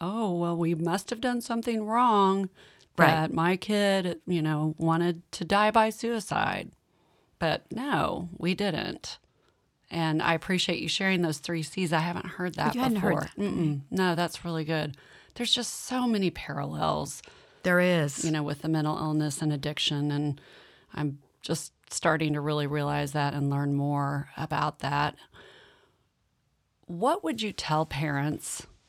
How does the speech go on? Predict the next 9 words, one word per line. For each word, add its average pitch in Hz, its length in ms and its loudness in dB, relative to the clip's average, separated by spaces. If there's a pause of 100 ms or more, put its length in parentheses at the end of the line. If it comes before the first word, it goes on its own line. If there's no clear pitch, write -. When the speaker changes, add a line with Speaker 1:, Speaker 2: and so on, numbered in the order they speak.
(760)
Speaker 1:
of 190 160 2
high - 180 2
schoolers 151 680 -4
now 147 440 -2 (160)
with 170 320 -2
these 156 340 -2 (160)
staggering 180 840 2
numbers 151 760 -2 (1400)
of, 151 540 -4